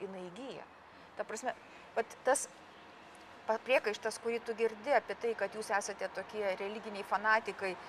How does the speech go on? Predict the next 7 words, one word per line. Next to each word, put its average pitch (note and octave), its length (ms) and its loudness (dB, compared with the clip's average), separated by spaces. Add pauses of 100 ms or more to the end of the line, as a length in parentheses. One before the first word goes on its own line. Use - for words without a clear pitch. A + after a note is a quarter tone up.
(180)
su - 360 -2 (180)
uždengtom G#3+ 520 2
akim A3 240 -2
siaurai G#3+ 360 2
matantis. A3 600 2
Matot, A#3 260 2 (340)
begalybė A#3+ 600 6